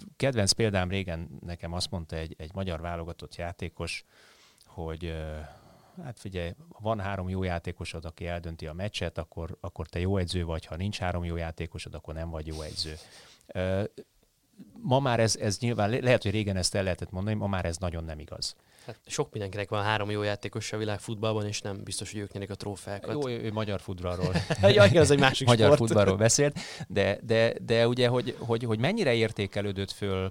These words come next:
Speaker 1: a, az edzőknek a személyisége, hogyan tudnak átalakítani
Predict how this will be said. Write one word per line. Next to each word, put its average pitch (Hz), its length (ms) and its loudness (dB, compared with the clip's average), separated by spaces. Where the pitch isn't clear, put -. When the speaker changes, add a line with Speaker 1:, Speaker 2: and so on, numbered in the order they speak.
Speaker 1:
a, 90 500 -2
az 92 180 -4
edzőknek 98 640 -2
a 92 60 -4
személyisége, 95 600 -2
hogyan 123 380 0
tudnak 98 360 -4
átalakítani 92 920 0